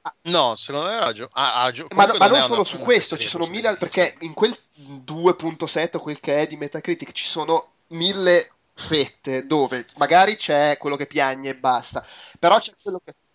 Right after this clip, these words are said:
Speaker 1: che ha messo zero,
Speaker 2: No,
Speaker 1: "Oh,
Speaker 2: ok,
Speaker 1: il,
Speaker 2: però
Speaker 1: this
Speaker 2: c'è
Speaker 1: game
Speaker 2: anche quello che
Speaker 1: sucks."
Speaker 2: gioca ogni anno seicento ore online a, a Call of Duty e nota cose che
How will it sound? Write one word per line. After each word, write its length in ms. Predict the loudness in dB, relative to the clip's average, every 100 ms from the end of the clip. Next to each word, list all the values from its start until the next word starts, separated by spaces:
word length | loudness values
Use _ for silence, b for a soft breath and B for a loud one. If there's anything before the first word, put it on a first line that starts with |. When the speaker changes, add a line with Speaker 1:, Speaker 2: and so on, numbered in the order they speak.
| _ _ _ _ _ _ _ -6
Speaker 1:
che 60 |
ha 20 |
messo 340 | -4 -2 -2 -2
zero, 600 | 0 2 4 4 4 6
Speaker 2:
No, 80 | 6
Speaker 1:
"Oh, 140 | 6
Speaker 2:
ok, 80 | 4
Speaker 1:
il, 100 | 0
Speaker 2:
però 140 | 0
Speaker 1:
this 100 | 0
Speaker 2:
c'è 60 | 2
Speaker 1:
game 120 | 0
Speaker 2:
anche 120 | 0
quello 160 | 0 0
che 80 | 0
Speaker 1:
sucks." 160 | -6
Speaker 2:
gioca 120 | -10 -6
ogni 120 | -4
anno 140 | -4
seicento 600 | -8 -8 -6 -8 -4 -4
ore 160 | -4 -6
online 560 | -4 0 0 -2 -6
a, 380 | -6 -2 0 2
a 100 | 0
Call 160 | -2 -6
of 140 | -4
Duty 400 | -8 -8 -4 -4
e 200 | 0 2
nota 300 | 4 2 2
cose 280 | -2 -2 -2
che 200 | -4 -4